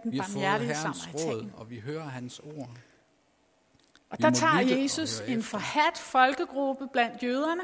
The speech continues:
Speaker 2: Vi må bruge
Speaker 1: Nogen,
Speaker 2: vores
Speaker 1: som de ikke
Speaker 2: bibel
Speaker 1: kunne lide.
Speaker 2: og
Speaker 1: Nogen,
Speaker 2: være
Speaker 1: som de
Speaker 2: med i
Speaker 1: ikke
Speaker 2: det kristne
Speaker 1: forventede noget
Speaker 2: fællesskab.
Speaker 1: af.
Speaker 2: Vi kender
Speaker 1: Og
Speaker 2: de
Speaker 1: tager
Speaker 2: ti
Speaker 1: en af
Speaker 2: bud.
Speaker 1: dem og
Speaker 2: Stoler
Speaker 1: siger,
Speaker 2: på Gud,
Speaker 1: "Okay,
Speaker 2: der har givet os dem. Vi
Speaker 1: se,
Speaker 2: tror på,
Speaker 1: han er
Speaker 2: at
Speaker 1: næste.
Speaker 2: Gud,
Speaker 1: Han er
Speaker 2: han er
Speaker 1: en af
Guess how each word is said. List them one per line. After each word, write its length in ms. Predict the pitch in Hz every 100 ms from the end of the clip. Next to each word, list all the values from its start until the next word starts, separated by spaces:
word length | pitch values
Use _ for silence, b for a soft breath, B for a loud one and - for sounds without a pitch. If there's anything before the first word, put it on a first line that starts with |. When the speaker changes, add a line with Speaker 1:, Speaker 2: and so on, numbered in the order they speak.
| 339 -
Speaker 2:
Vi 60 | 120
må 120 | 135
bruge 260 | 117 135 160
Speaker 1:
Nogen, 140 | 262
Speaker 2:
vores 100 | 320 311
Speaker 1:
som 100 | 262
de 80 |
ikke 80 | 269 -
Speaker 2:
bibel 80 |
Speaker 1:
kunne 140 | 277 240
lide. 300 | 320 370 - - -
Speaker 2:
og 40 |
Speaker 1:
Nogen, 100 | 285
Speaker 2:
være 80 | 339
Speaker 1:
som 140 | 254 277
de 40 |
Speaker 2:
med 60 | 285
i 20 |
Speaker 1:
ikke 80 | 131
Speaker 2:
det 60 | -
kristne 220 | 240 254
Speaker 1:
forventede 320 | 269 - 294
noget 280 | 247 254 302
Speaker 2:
fællesskab. 200 | 277 311 285
Speaker 1:
af. 80 | - - b b b b b b b _
Speaker 2:
Vi 80 | 120
kender 360 | 117 139 165 160
Speaker 1:
Og 60 |
Speaker 2:
de 60 | 127
Speaker 1:
tager 240 | 247 320 311
Speaker 2:
ti 60 | 320
Speaker 1:
en 80 | 285
af 40 |
Speaker 2:
bud. 80 | 175
Speaker 1:
dem 300 | 269 320 311 - - -
og 80 |
Speaker 2:
Stoler 240 | - 175 175
Speaker 1:
siger, 140 | 214
Speaker 2:
på 120 | 170
Gud, 200 | 120 147 165
Speaker 1:
"Okay, 220 | 175 349 349 - - _ _ _ _ _
Speaker 2:
der 60 | 123
har 120 | 127
givet 440 | 120 147 175 151 104
os 140 | -
dem. 280 | 120 120 123 _ _ _ _ _ -
Vi 80 | -
Speaker 1:
se, 120 | 381 359
Speaker 2:
tror 160 | 175
på, 160 | - 285
Speaker 1:
han 160 | 277 381
er 80 | 392 254
Speaker 2:
at 60 |
Speaker 1:
næste. 420 | 214 196 - - - _ -
Speaker 2:
Gud, 180 | 143 156
Speaker 1:
Han 160 | -
er 40 | -
Speaker 2:
han 80 | 311
er 20 |
Speaker 1:
en 100 |
af 60 | 302